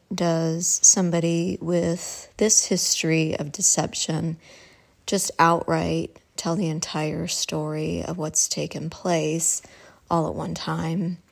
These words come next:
You know, discovery is the process of the betrayed partner finding out information in some way, shape, or form.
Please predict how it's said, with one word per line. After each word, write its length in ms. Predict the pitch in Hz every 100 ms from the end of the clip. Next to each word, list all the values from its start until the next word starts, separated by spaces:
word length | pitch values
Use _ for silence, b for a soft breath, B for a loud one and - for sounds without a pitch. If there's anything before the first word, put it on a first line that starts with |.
| b b b b _ -
You 140 | 180
know, 100 | 170
discovery 500 | 165 175 - 208 190
is 140 | 175 -
the 100 | -
process 800 | - 180 170 - 160 165 - -
of 500 | 160 170 175 175 -
the 460 | 175 170 165 160
betrayed 540 | 160 165 - 277 294 -
partner 440 | 165 - 170 170
finding 440 | - 180 175 170
out 160 | 170 -
information 800 | 165 160 165 160 165 - 175 165
in 140 | 170
some 240 | - - 175
way, 140 | 180
shape, 340 | - - 170
or 80 | -
form. 540 | - - 160 180 180